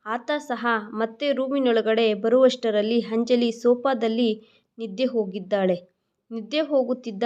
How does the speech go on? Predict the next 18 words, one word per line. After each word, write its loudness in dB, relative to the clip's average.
ಅಂಜಲಿಯನ್ನು 2
ನೋಡಿದರೆ 0
ಎಷ್ಟೋ -8
ಸುಂದರವಾಗಿ, -2
ಮಗುವಿನಂತೆ -2
ತುಂಬ -4
ಮುದ್ದಾಗಿ, 0
ಆ -2
ಮುಖದಲ್ಲಿ 0
ಎಂತಹುದೇ -2
ಕಲ್ಮಶವಿಲ್ಲದಂತೆ 0
ಅನಿಸಿತು -2
ವಿನಯ್ 0
ಮನಸ್ಸಿಗೆ. -2
ಅಲ್ಲಿಂದ 0
ಹಾಗೇ 2
ನೋಡುತ್ತಾ 4
ಹೋಗಿ -4